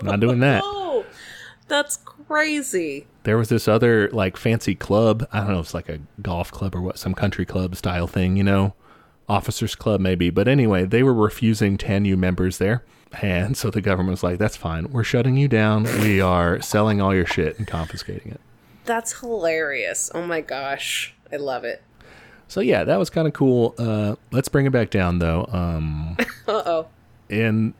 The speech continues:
Speaker 1: the early days, they also did, uh, ban strikes.
Speaker 2: Okay, what?
Speaker 1: Boo. Yeah. Y-, you see this sometimes, and there, there is in the course of world history some examples of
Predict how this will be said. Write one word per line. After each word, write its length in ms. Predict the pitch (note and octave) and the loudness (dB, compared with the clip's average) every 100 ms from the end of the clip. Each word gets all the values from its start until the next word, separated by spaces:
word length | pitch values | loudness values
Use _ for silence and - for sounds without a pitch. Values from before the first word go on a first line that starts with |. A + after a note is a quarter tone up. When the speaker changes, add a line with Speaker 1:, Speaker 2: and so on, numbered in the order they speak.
| _ | _
Speaker 1:
the 120 | - A2+ | -2 2
early 220 | B2 A#2+ | 4 4
days, 220 | A2 A2 | 4 4
they 100 | A2+ | 2
also 280 | - A2+ F#3+ | 2 2 2
did, 320 | D3 A#2 C3+ - - | 4 4 4 -2 -8
uh, 520 | G#2+ A2+ B2 B2 A#2+ | -4 -2 -2 0 -2
ban 560 | G#2+ G2 A2 C3+ C#3+ C3+ - - - _ | -2 0 2 2 2 0 -8 -20 -20 _
strikes. 640 | - - D#3+ - - - - _ _ _ | -4 0 0 -2 -6 -14 -16 _ _ _
Speaker 2:
Okay, 400 | B3+ - E3+ - - | -10 -2 -2 -2 -6
what? 280 | A3 D4+ - - - _ - | -4 -4 -8 -18 -20 _ -4
Speaker 1:
Boo. 640 | A2 A2 G#2+ A2 G#2 F#2 F2 | 0 2 2 2 0 0 0
Yeah. 220 | A#2 G2 - - - - _ _ - | 0 0 -4 -18 -20 -20 _ _ -8
Y-, 160 | C#3 F3 | -6 -2
you 120 | E3+ | -2
see 220 | - C4+ | 2 4
this 160 | C#4+ A3 | 4 2
sometimes, 720 | F#3+ F3 - C#3+ C3+ C3+ - | 2 0 0 2 4 2 2
and 160 | B2+ B2 | 2 4
there, 160 | D3 | 4
there 300 | B2 D3 D#3 | 4 4 4
is 460 | F#3 D#3+ F3 - - - | 4 4 2 -2 -8 -2
in 220 | C#3 C#3 | 2 2
the 60 | C3 | 0
course 340 | - A2+ - | 0 0 0
of 100 | A2 | 0
world 160 | G#2+ - | 0 2
history 380 | G#2 - G#2+ | -2 0 0
some 280 | F#2+ - G2+ - | 0 0 -2 -2
examples 720 | G#2 G2 G#2 G#2+ G#2 G2 F#2 | -4 0 0 2 2 2 2
of 380 | F#2 F#2 F2 | 2 2 0